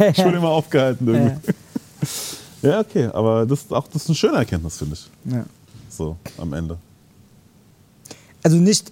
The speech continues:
Speaker 2: äh, das soll auch nicht bedeuten, dass jeder die ha-, das haben muss, ne?
Speaker 1: Es
Speaker 2: Das
Speaker 1: ging
Speaker 2: ist
Speaker 1: grad,
Speaker 2: nicht,
Speaker 1: es ging grad um dich.
Speaker 2: genau, das ist nicht die richtige Variante, weißt du, nicht, dass me-, Leute sich jetzt schlecht fühlen und denken,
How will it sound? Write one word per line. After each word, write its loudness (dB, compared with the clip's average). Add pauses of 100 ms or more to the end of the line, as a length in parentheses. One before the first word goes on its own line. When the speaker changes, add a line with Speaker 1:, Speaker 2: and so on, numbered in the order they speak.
Speaker 2:
äh, 2
das 2
soll 4
auch 4
nicht 2
bedeuten, 2
dass 2
jeder 4
die 4
ha-, 2
das 2
haben 4
muss, 2
ne? 2 (260)
Speaker 1:
Es -2
Speaker 2:
Das 6
Speaker 1:
ging 6
Speaker 2:
ist 4
Speaker 1:
grad, 6
Speaker 2:
nicht, 2 (100)
Speaker 1:
es -8
ging 4
grad 4
um 2
dich. 4
Speaker 2:
genau, 4
das 4
ist 2
nicht 4
die 2
richtige 4
Variante, 4
weißt 0
du, -2
nicht, 0
dass 2
me-, 0
Leute 0
sich -8
jetzt -2
schlecht 0
fühlen 0
und 2
denken, 2